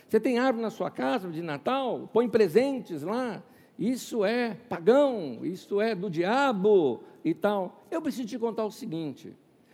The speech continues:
Toda essa história veio de um livro escrito por um evangélico, inclusive, no final de mil e oitocentos,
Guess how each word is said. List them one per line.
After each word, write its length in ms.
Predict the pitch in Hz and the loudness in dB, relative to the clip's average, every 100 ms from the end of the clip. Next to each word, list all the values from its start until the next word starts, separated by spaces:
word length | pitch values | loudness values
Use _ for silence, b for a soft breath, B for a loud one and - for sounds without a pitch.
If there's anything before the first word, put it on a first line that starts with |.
| b b _ - | b b _ -6
Toda 220 | 392 392 | -2 0
essa 160 | 294 226 | 2 0
história 440 | 190 - 226 202 | 0 -2 0 0
veio 300 | 151 185 208 | 2 4 4
de 140 | 160 180 | 2 -4
um 100 | 160 | -4
livro 400 | 156 208 151 151 | -2 -2 0 -2
escrito 580 | 156 - 190 226 - | -4 0 2 2 -4
por 140 | 127 151 | -6 -6
um 140 | 143 | -2
evangélico, 680 | 143 143 240 180 143 147 - | -4 -4 -2 2 2 0 -8
inclusive, 720 | 139 156 135 135 165 170 196 - B B B | -8 -8 -4 0 0 -2 -8 -12 B B B
no 180 | 165 233 | -2 -2
final 480 | - 285 196 202 233 | -2 -2 0 0 -2
de 120 | 190 | -2
mil 160 | 180 | 2
e 20 | 180 | 2
oitocentos, 960 | 175 175 208 208 165 110 98 - - | 2 -2 -4 -2 -4 -10 -18 -20 -20